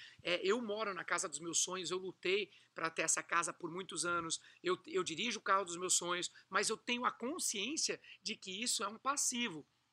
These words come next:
Eu não meço esforços, por exemplo, pra investir num treinamento.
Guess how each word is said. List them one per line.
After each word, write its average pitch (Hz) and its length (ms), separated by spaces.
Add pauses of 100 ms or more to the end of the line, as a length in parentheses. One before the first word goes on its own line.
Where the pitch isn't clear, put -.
(260)
Eu 233 160
não 233 420
meço 226 360
esforços, - 680 (220)
por 196 160
exemplo, 190 480 (180)
pra 214 160
investir 208 440
num 220 100
treinamento. 233 640